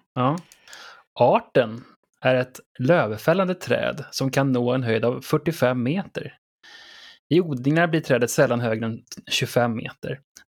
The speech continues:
Trädet har en grå till gråbrun bark,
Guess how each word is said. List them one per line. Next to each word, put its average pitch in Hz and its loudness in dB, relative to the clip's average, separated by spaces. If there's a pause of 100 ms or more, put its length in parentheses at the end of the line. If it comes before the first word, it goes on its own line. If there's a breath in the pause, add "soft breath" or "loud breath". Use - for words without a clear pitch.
Trädet 151 4
har 160 2
en 135 0
grå 156 2
till 135 -8
gråbrun 135 0
bark, 110 -2